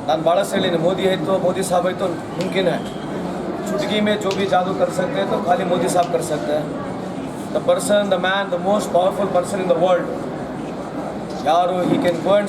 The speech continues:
stop the war of Russia and Ukraine. ಅಷ್ಟು ಪವರ್‌ಫುಲ್ ಇರ್ತಕ್ಕಂಥ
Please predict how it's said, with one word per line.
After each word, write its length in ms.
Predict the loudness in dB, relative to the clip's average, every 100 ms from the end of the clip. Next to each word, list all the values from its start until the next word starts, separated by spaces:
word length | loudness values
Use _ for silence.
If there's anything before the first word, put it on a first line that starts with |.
| 2
stop 180 | 2 4
the 140 | 4
war 180 | 4 4
of 460 | 2 -2 -6 -4
Russia 340 | -2 0 0 2
and 200 | 0 0
Ukraine. 260 | 2 0 -2 -6 -8 -6 -6 -2
ಅಷ್ಟು 320 | -2 -2 -2 2
ಪವರ್‌ಫುಲ್ 320 | 2 0 -4
ಇರ್ತಕ್ಕಂಥ 520 | 0 2 2 2